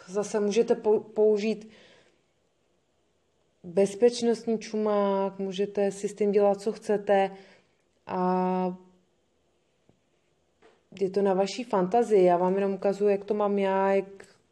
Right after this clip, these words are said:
jak, jaký jsou možnosti. Tak. A už jenom čárku dolů,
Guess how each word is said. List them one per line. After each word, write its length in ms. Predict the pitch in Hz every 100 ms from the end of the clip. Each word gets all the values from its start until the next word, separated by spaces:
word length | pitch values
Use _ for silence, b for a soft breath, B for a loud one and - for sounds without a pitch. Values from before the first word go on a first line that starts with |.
| _ _ _
jak, 220 | 196 190 185 - -
jaký 300 | 202 196 -
jsou 160 | 214
možnosti. 760 | 196 185 180 185 - - - - - 208 220 B B _ _ _ _ _ _ _ _ _ _ _ _ _ _ _ _ _ _ _ _ _ _ _ _ _ _ _ _ _ _ _ _ _ _ _ _ _ _ _ _ _ _ -
Tak. 400 | 160 135 - _ _ _ _ _ b b b b b
A 100 | -
už 180 | 202 185
jenom 220 | 226 220
čárku 420 | 220 226 214 202
dolů, 680 | 190 202 247 294 339 381 -